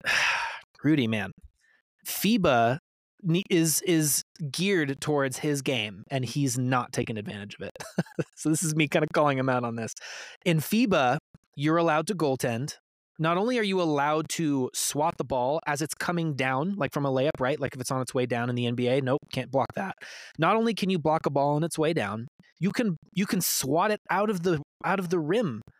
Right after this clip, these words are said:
when it's, like, even after it's hit the rim. You're allowed to swat that out of there. I don't know. It just doesn't se-, it seems like if, you know, if Rudy is him,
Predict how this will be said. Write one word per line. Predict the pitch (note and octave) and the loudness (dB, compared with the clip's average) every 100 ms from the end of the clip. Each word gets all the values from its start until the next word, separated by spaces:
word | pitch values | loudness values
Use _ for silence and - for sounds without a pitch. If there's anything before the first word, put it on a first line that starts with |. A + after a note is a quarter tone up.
| _ | _
when | - E3 | -2 0
it's, | E3+ - | 0 0
like, | D#3 - - | 0 -2 -4
even | F#3+ G3 | -2 0
after | F#3+ F#3+ F#3+ | 0 0 0
it's | E3+ | -2
hit | G3+ - | -2 -2
the | |
rim. | F3 G#3+ A#2 D3 _ | -2 -2 -4 -14 _
You're | D#3 F#3 | 0 2
allowed | F3 D#3+ F3+ F#3+ | 2 2 0 0
to | F#3+ | -2
swat | - - C#3+ E3 - | -2 0 0 0 0
that | D#3 | 0
out | D3 C3+ | 0 0
of | G#2+ | -4
there. | A2 - - - - _ _ _ _ _ - | -8 -12 -20 -20 -20 _ _ _ _ _ -2
I | A3 | 0
don't | G3+ | 2
know. | C3+ B2+ | 2 0
It | F3 D#3+ | 0 -2
just | F3+ - | -2 0
doesn't | F3+ E3 | 0 0
se-, | C#3 F3+ | -2 -2
it | E3+ | -2
seems | - G#3 G3 | -2 0 2
like | G3 F#3 F3+ | 2 2 -2
if, | - F#3 | -6 -10
you | F3+ | -4
know, | C#3 B2+ - - - _ | -2 -2 -6 -18 -20 _
if | C#3+ | -2
Rudy | C3+ D#3 F#3 F3+ | 2 2 2 0
is | D3+ D#3+ D3+ | 2 0 0
him, | D3 D#3+ A#2+ | 0 0 0